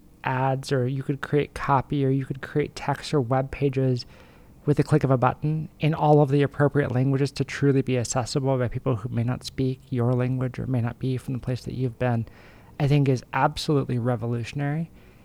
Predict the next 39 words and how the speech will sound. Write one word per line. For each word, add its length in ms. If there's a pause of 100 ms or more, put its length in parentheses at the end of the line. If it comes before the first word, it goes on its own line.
(180)
and 160
is 160 (340)
absolutely 540
worthy 640
of 280
this 160
kind 220
of 40
investment. 680
I 80
think 160
the 60
question 420
is 80
just, 160
like, 160 (100)
how 220
do 80
we 100
do 440
that? 320
How 80
do 80
we 180
learn 500
from 240
what 100
we've 160
learned 320
so 140
far 300
from 200
other 240
domains 440
that 80
are 100
similar 560 (220)
but 120
different, 460